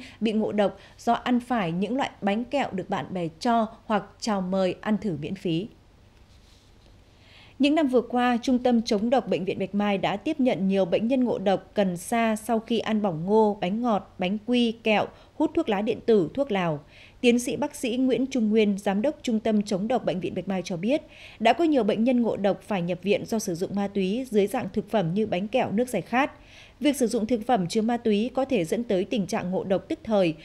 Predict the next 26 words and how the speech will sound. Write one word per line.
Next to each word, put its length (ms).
như 120
thần 220
kinh 240
bị 100
lẫn 240
lộn, 180
hôn 260
mê, 280
co 180
giật, 260
rối 200
loạn 200
tâm 140
thần, 300
loạn 220
nhịp 160
tim, 260
tăng 180
huyết 240
áp, 320
tụt 140
huyết 140
áp, 240
suy 220
hô 140
hấp, 200